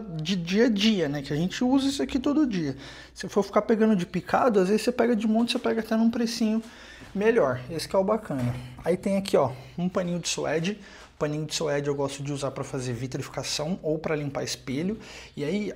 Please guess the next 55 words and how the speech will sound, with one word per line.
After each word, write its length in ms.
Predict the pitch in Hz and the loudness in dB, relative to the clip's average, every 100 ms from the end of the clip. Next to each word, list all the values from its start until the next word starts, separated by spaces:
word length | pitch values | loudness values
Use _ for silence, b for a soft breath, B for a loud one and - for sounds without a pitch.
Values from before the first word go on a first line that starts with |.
| - | -2
eu 140 | 151 | -2
corto 600 | 180 - 185 196 190 196 | -2 0 2 2 0 0
ele 160 | 175 175 | 2 0
quando 200 | 175 151 | -2 -2
eu 40 | |
vou 80 | 143 | -2
fazer 280 | 135 147 143 | -4 -2 -2
a 40 | |
vitrificação. 720 | 139 135 139 - 160 - 151 143 B B B | -4 -6 -10 -8 -8 -6 -6 -6 B B B
Eu 80 | 139 | -12
pego 200 | - 139 | -6 -6
um 60 | 143 | -4
pedaço 400 | 147 139 131 143 | -4 -4 -6 -4
dele 160 | 139 | -4
aqui 160 | 139 160 | -4 -6
e 40 | |
corto. 500 | 147 - 135 135 - - B B - | -8 -4 -4 -4 -10 -16 B B -8
Rende 280 | 147 156 | -4 -2
muito, 320 | 151 151 185 156 | -2 -2 -2 -2
galera, 280 | 127 123 | -2 -2
é 40 | 131 | -2
muito 360 | 135 165 190 | -2 0 0
em 80 | 175 | -2
conta. 420 | 143 143 175 180 - | -4 -2 -2 -6 -10
Vocês 320 | 135 - 139 | -8 -6 -6
também 340 | - 147 143 160 | -6 -6 -4 -2
encontram 640 | 180 - 147 175 180 160 | -4 -2 -2 -2 -2 -2
lá 240 | 143 170 - B B B - | 0 -2 -6 B B B -4
no 160 | 170 | -2
site 460 | 185 - 143 175 165 | 0 2 0 0 -4
deles 380 | 143 151 175 - | 0 0 -2 -2
com 260 | - 180 | 0 2
desconto 760 | 180 202 - 175 202 202 156 151 | 2 0 2 4 4 4 2 2
esse 260 | 151 - | 2 0
aqui 240 | 143 - 156 | -2 -2 0
de 300 | 135 147 143 | 0 0 0
suede 680 | - 156 143 180 196 233 | 0 2 6 6 6 2
e 220 | 202 175 | 0 2
ele 140 | 175 175 | 2 2
tá 160 | 170 | 2
na 100 | 175 | 2
promoção. 600 | - 185 185 220 - 170 | 2 4 4 4 2 -2
Então 180 | 160 170 | -2 -2
você 140 | - 165 | -2 2
pode 240 | 160 160 | 2 2
usar 160 | 156 175 | 4 4
o 100 | 190 | 4
cupom 400 | 190 - 190 214 | -2 0 2 2
e 60 | |
pode 220 | 214 202 | 2 0
aproveitar 440 | 214 220 214 214 208 | 2 2 0 0 -2
a 40 | |
promoção 440 | 214 208 208 233 226 | 0 0 0 -2 -2
dele, 240 | 156 143 | -2 -4
fechou? 460 | - 151 - 226 | -6 -2 6 6